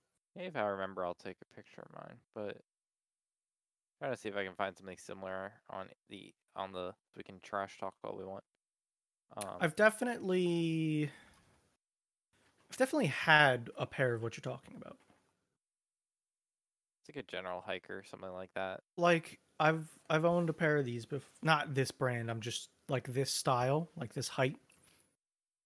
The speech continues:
Speaker 2: And I've been happy with 'em.
Speaker 1: Yeah, I love mine.
Speaker 2: You,
Speaker 1: Again,
Speaker 2: you know, that
Speaker 1: great winter shoe.
Speaker 2: that little bit higher.
Speaker 1: I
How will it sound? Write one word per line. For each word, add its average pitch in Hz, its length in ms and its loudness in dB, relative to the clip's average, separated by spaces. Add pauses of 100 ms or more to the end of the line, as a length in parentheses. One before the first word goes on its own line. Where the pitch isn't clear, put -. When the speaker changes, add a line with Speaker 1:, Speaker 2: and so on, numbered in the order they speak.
(260)
Speaker 2:
And 151 80 2
I've 208 120 2
been 202 100 0
happy 123 280 -2
with 117 140 -2
'em. 151 160 -4 (1700)
Speaker 1:
Yeah, 202 220 -4
I 110 60 -4
love 131 240 -2
mine. 110 200 -6
Speaker 2:
You, 196 140 0
Speaker 1:
Again, 131 140 -4
Speaker 2:
you 180 80 2
know, 143 180 4
that 127 280 0 (480)
Speaker 1:
great 131 220 -8
winter 117 180 -4
shoe. - 160 -12
Speaker 2:
that - 140 -2 (540)
little 175 320 -4
bit 175 220 0
higher. 151 680 2
Speaker 1:
I - 40 -20